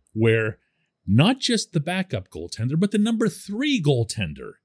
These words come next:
had to step in and step up and make a difference and keep his team pushing through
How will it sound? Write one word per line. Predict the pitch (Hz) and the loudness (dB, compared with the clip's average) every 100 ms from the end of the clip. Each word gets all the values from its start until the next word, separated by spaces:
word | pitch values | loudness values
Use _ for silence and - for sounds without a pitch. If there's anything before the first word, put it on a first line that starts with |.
| _ _ _ _ _ - | _ _ _ _ _ 0
had | 123 | 0
to | 120 | 2
step | - - 151 - | 2 4 2 2
in | 135 95 73 - _ _ _ _ _ | 0 0 -4 -12 _ _ _ _ _
and | 101 85 | 0 2
step | - 139 107 - | 2 2 0 -2
up | 95 - - - - _ _ _ _ _ _ _ _ - | -8 -4 -4 -4 -6 _ _ _ _ _ _ _ _ 0
and | 117 120 | 2 4
make | 131 139 | 2 0
a | 123 | -2
difference | 90 123 - 73 65 - - | -4 -6 -6 -12 -12 -12 -2
and | 123 113 - | 0 0 -6
keep | - 185 123 - - _ _ _ _ _ _ _ _ | 0 2 2 -4 -18 _ _ _ _ _ _ _ _
his | - 131 - | 2 4 2
team | - 143 123 90 82 _ _ _ _ - | 2 2 2 2 -2 _ _ _ _ -4
pushing | - 156 - 104 87 | 2 2 2 -2 -6
through | - 135 127 85 | -6 -2 -2 -2